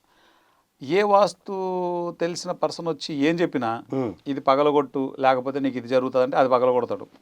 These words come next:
Speaker 2: Hmm.
Speaker 1: "ఇది కట్టు ఇక్కడ" అంటే ఇది కడతాడు.
Speaker 2: Hmm.
Speaker 1: లేదు, నీ ఇంట్లో అది గోడ మార్చాలంటే గోడ, ఇంట్లో అది గోడ మారుస్తాడు.
Speaker 2: Hmm.
Speaker 1: జీవితం అంతా ఈ రిపేర్లకే సరిపోతుంటది.
Speaker 2: ఓకే.
Speaker 1: అంటే నీ నమ్మక వ్యవస్థ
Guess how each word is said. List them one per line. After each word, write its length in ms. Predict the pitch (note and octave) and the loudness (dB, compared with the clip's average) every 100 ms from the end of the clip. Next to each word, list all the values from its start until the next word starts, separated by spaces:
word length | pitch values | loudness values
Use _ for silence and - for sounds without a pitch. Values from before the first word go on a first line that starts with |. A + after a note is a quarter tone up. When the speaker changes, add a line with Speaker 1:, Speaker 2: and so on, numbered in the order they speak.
| _ _ - | _ _ -6
Speaker 2:
Hmm. 220 | C3+ B2+ G2 | -4 -4 -4
Speaker 1:
"ఇది 140 | C3 C#3+ | -6 -2
కట్టు 360 | D3 C#3 - | 2 2 2
ఇక్కడ" 240 | D3+ C3+ D3 | -2 0 -2
అంటే 180 | D3 C3+ | 0 2
ఇది 140 | C3+ | 4
కడతాడు. 400 | C3+ B2+ A#2 G2 - | 2 2 -2 -4 -6
Speaker 2:
Hmm. 220 | C#3 G#2 D#2+ _ B2 | -4 -6 -10 _ 0
Speaker 1:
లేదు, 300 | C#3+ D3+ D3 | 6 6 6
నీ 140 | C#3+ | 2
ఇంట్లో 460 | C3+ C3 C#3 D#3+ C#3+ | 0 0 -2 4 4
అది 180 | B2 | 4
గోడ 280 | A#2 B2+ C#3+ | 0 0 2
మార్చాలంటే 460 | C#3+ C#3+ C#3 C#3 C#3+ | 4 2 0 -2 -2
గోడ, 220 | A#2+ C#3 | 2 2
ఇంట్లో 320 | C3 B2+ C#3 | 2 0 0
అది 100 | C#3+ | 0
గోడ 240 | B2 C#3 D3+ | 0 2 4
మారుస్తాడు. 540 | C3+ C3+ C3+ A#2 G2+ - | 4 2 0 -6 -6 -8
Speaker 2:
Hmm. 200 | B2+ G2 E2 _ _ _ | -6 -6 -10 _ _ _
Speaker 1:
జీవితం 360 | C3+ F#3+ A3+ G#3+ | -6 0 2 4
అంతా 180 | G#3 G#3+ | 4 4
ఈ 80 | E3 | 4
రిపేర్లకే 520 | D#3+ G3 G3+ F#3+ F#3+ | 2 2 2 2 4
సరిపోతుంటది. 520 | E3 D3 C3 G#2 G2 - _ - - | 4 4 0 -2 -10 -16 _ -6 0
Speaker 2:
ఓకే. 180 | - - - E3+ _ _ _ | 0 -2 -10 -12 _ _ _
Speaker 1:
అంటే 420 | F3+ F#3+ F3+ F3+ F3+ _ _ _ _ _ - | -2 4 6 6 2 _ _ _ _ _ -10
నీ 100 | D#3+ | -2
నమ్మక 340 | D#3+ D3 G3+ G#3 | 0 2 0 2
వ్యవస్థ 460 | D3+ E3 F3 - | 4 4 4 2